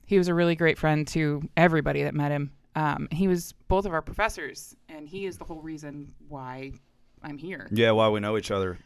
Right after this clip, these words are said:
Speaker 2: Yeah,
Speaker 1: Uh,
Speaker 2: even, even know each other then because, 'cause you came, you know, so Don ran the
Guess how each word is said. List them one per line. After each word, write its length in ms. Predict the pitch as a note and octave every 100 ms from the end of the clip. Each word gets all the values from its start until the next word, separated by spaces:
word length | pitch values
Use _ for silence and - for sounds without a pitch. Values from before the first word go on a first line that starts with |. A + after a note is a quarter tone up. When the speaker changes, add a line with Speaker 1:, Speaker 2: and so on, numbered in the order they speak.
| -
Speaker 2:
Yeah, 160 | G2+ G2
Speaker 1:
Uh, 40 | F2+
Speaker 2:
even, 200 | A2+ F#2+
even 240 | A2+ A#2 F#2+
know 180 | A2
each 140 | A2 -
other 280 | G#2 G2+ G2+
then 220 | F#2+ F#2
because, 520 | G2 A2+ G2+ F2+ - - _ _ _ _ _ _ _
'cause 180 | - A2+
you 100 | B2+
came, 340 | C#3+ C3 A#2 G#2
you 80 | B2
know, 100 | A2+
so 440 | C3+ A#2+ A#2 G#2+ A2+
Don 380 | B2 C3 C#3 B2
ran 300 | A#2+ A#2 A2
the 440 | G#2 G2 F#2 F2+